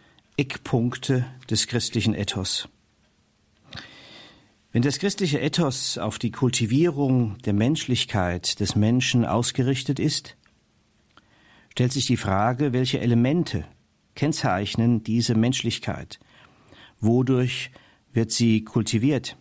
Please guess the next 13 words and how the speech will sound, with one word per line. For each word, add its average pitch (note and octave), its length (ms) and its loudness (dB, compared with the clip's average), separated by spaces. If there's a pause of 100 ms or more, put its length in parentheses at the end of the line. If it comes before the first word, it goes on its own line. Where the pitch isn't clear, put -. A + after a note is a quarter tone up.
(2250)
Menschlichkeit C#3 640 0
beruht C3+ 320 0
auf A#2 160 -4
zwei A#2+ 480 0
zentralen A#2 840 0
personalen G#2+ 640 2
Fähigkeiten, A#2 1080 0 (360)
nämlich B2 460 2
dem A2 420 2 (140)
Gewissen B2 580 2 (1300)
und C3+ 500 2 (640)
dem A2+ 280 4
Gemüt. B2 640 0